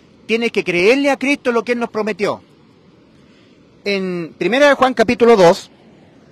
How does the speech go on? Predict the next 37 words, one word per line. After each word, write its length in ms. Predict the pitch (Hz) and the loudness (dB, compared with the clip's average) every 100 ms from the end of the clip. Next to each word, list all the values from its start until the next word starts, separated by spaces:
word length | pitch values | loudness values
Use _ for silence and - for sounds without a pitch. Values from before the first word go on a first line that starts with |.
| _ _ _ _ _ _ _ _ _ _ _ | _ _ _ _ _ _ _ _ _ _ _
cuando 200 | 170 165 | -2 0
el 60 | 160 | 0
apóstol 340 | 226 254 214 | 2 0 0
Juan 220 | 180 247 | 0 0
escribe 320 | 233 - 247 208 | 0 -4 2 2
a 40 | |
la 60 | 175 | 2
iglesia, 540 | 226 180 - 185 - | 2 0 0 -6 -6
dice, 480 | 165 143 247 - 147 | -10 -2 -2 0 -6
"Y 140 | 131 208 | 2 2
esta 240 | 277 302 | 2 0
es 60 | 269 | 0
la 100 | 240 | 0
promesa 400 | 214 247 240 208 | 0 -2 -4 -2
que 100 | 214 | -2
Él 80 | |
nos 160 | 208 180 | -2 -2
hizo, 320 | 214 - 107 101 | -4 -6 -12 -6
la 140 | 147 | -2
vida 180 | 175 202 | 2 2
eterna". 480 | 180 220 165 117 85 _ _ _ _ _ _ _ _ _ _ _ _ _ _ - - | 4 2 2 -8 -14 _ _ _ _ _ _ _ _ _ _ _ _ _ _ -20 -12
A 80 | 131 | -4
ver, 160 | 151 127 | -2 0
vamos 260 | 175 175 | -2 -2
a 80 | 185 | 0
ir. 160 | 202 - _ _ _ _ _ _ _ _ _ _ _ _ _ _ _ _ _ _ _ _ _ _ _ _ _ _ _ | -2 -4 _ _ _ _ _ _ _ _ _ _ _ _ _ _ _ _ _ _ _ _ _ _ _ _ _ _ _
"Y 140 | 170 220 | 2 4
esta 280 | 302 - | 4 2
es 40 | 262 | 2
la 120 | 247 | 2
promesa 400 | 220 233 262 240 | 2 2 0 0
que 120 | 220 | -2
nos 220 | 208 202 | -4 -4
hizo, 360 | 254 - 127 92 156 | -6 -6 -12 -12 -6
la 160 | 160 | -4
vida 240 | 156 240 214 | 0 2 2
eterna". 560 | 262 254 185 120 95 | 4 2 2 -10 -16